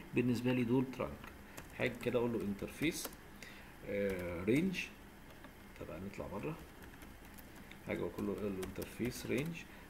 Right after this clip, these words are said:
من فاست زيرو واحد لحد اتنين. هاجي اقول لهم انتوا سويتش بورت مود ترانك. ضروري يا جماعه طبعًا زي ما اتفقنا الموضوع البورتات لازم تكون ترانك. وتعالى هنشئ في لان تو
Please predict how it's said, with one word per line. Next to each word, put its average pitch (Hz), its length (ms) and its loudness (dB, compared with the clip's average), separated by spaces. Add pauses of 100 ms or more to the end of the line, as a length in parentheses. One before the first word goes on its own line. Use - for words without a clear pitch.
(120)
من 110 80 0
فاست - 420 -2
زيرو 92 360 2 (240)
واحد 127 300 -2 (120)
لحد 101 260 0 (240)
اتنين. 147 260 2 (380)
هاجي 107 180 6
اقول 95 140 4
لهم 104 120 4
انتوا 107 220 0
سويتش - 400 -2
بورت 110 360 0 (140)
مود 117 200 4 (520)
ترانك. 98 400 0
ضروري 131 220 8
يا 123 40 8
جماعه 143 180 10
طبعًا 131 380 6
زي 104 80 4
ما 107 80 4
اتفقنا 113 480 2
الموضوع 98 460 2
البورتات 110 680 0
لازم 123 200 4
تكون 107 320 0
ترانك. 82 200 -4 (360)
وتعالى 208 340 6
هنشئ 190 320 8
في 170 120 8
لان 170 200 10
تو 160 140 4